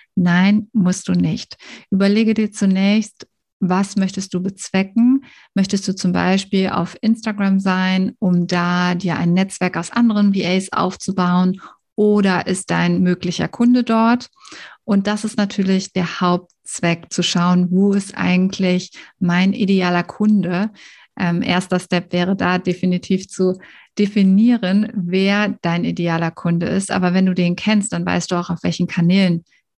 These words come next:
dieser sich aufhält. Und dann zu schauen, wie kannst du den Kunden erreichen? Was benötigt es dazu? Also sei dort,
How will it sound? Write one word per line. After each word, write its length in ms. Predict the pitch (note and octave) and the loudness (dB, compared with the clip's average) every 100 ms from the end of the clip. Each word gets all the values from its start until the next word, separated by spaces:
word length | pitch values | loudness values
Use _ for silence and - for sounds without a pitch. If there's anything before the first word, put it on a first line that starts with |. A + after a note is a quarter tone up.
| _ | _
dieser 260 | F#3 F3 E3 | -2 0 0
sich 260 | E3 E3 - | -2 -4 -2
aufhält. 600 | D#3+ E3+ F3 - F3 - - - - - - | -2 -2 -2 0 -2 -8 -16 -16 -16 -18 -6
Und 300 | - G3+ G3 | 0 0 2
dann 480 | G3+ G#3+ A#3 A#3 - | 0 4 4 2 -2
zu 160 | - G3+ | -8 -4
schauen, 500 | - F#3 G3 G3 F#3+ | 0 2 2 2 2
wie 300 | G3 G3+ G3+ | 2 2 0
kannst 400 | - F#3+ F#3+ - | -4 -4 -4 -4
du 40 | |
den 160 | F#3 F3+ | -2 -2
Kunden 380 | - F#3 F3 F3 | 0 -2 0 0
erreichen? 720 | E3+ E3 E3 F3+ E3+ D#3+ D#3 | 0 0 0 0 0 -2 -2
Was 160 | E3 | -2
benötigt 560 | - F3+ F#3 G3+ F#3 - | 0 2 2 0 -4 -6
es 120 | F3 | -10
dazu? 540 | - - - - E3+ - | -6 -6 -6 -4 -2 -2
Also 260 | - F3+ F#3 | -2 0 2
sei 240 | F#3 F3+ | 2 0
dort, 680 | F3 F#3+ F3+ F#3+ G#3+ A3 | 0 0 2 2 2 0